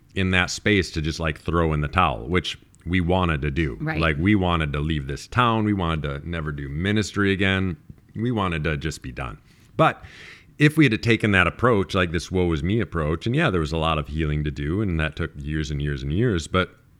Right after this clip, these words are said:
Speaker 1: at the same time, like, in the midst of that healing, we started talking about, okay, well, what are we gonna do next? Like, and, and the things that we would talk about would be, like, ministry things, you know? And, um, and we just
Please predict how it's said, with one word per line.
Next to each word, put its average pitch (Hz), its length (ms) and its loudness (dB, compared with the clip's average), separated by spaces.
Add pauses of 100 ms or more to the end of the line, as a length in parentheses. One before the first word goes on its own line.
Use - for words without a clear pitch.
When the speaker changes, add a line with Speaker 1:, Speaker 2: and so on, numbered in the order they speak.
(160)
Speaker 1:
at 101 100 2
the 98 80 2
same 156 280 2
time, 85 300 0
like, 87 300 -2
in 131 180 2
the 113 60 2
midst 131 320 0
of 85 80 -2
that 82 200 -2
healing, 85 380 0
we 85 100 0
started 80 340 -2
talking 85 320 -2
about, 76 220 0
okay, 98 420 0 (560)
well, 98 140 2
what 104 180 4
are - 20 4
we 107 120 4
gonna 110 180 2
do 107 160 4
next? 143 500 -2
Like, 87 400 0
and, 95 300 0
and 95 180 2
the 87 80 0
things 107 280 2
that 95 100 -2
we 90 120 -2
would 87 140 0
talk 113 240 0
about 76 260 -2
would 82 200 -4
be, 90 100 -2
like, 90 380 -4
ministry 92 500 0
things, 64 500 -8
you 85 140 0
know? 78 300 0 (400)
And, 98 440 4
um, 90 540 4
and 107 140 2
we 110 80 4
just 135 280 0